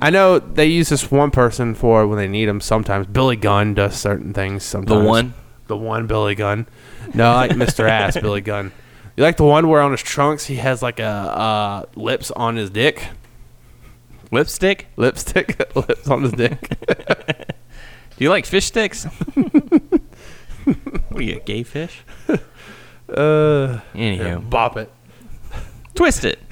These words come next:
Speaker 2: Pull it.
Speaker 1: <laughs> And pull down his, pull down his pants and it'll blur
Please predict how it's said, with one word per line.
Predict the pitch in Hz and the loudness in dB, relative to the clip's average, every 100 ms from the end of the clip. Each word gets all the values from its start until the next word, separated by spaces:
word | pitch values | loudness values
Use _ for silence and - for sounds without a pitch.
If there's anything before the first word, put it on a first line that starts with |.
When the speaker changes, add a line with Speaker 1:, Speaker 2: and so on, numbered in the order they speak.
| - - | -6 -2
Speaker 2:
Pull | 349 359 151 | 2 4 2
it. | 87 - | 0 -2
Speaker 1:
<laughs> | |
And | 151 143 - | 2 4 6
pull | 180 175 | 6 6
down | 170 160 | 6 4
his, | 143 135 123 - - | 4 2 0 -10 -8
pull | - 170 | 0 4
down | 160 | 4
his | 127 | 2
pants | - 160 156 135 | -2 0 0 -2
and | 123 | -2
it'll | 113 113 | 2 2
blur | 110 117 131 127 | 2 2 4 6